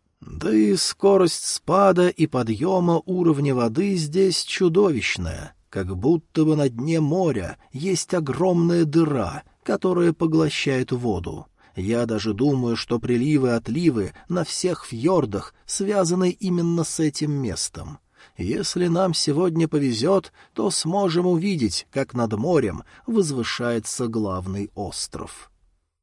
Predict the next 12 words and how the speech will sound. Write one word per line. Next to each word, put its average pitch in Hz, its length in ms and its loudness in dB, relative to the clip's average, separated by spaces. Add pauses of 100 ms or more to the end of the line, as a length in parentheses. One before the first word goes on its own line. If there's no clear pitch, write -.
(2250)
Глава 147 540 4
двести 143 500 2
тридцать 131 560 -2
третья. 113 720 -2 (260)
Древние 123 800 0
руины. 95 680 -2 (1000)
Чем 156 440 0
дальше 165 500 2
флот 165 540 0
плыл 170 360 6
на 143 120 4
восток, 170 640 0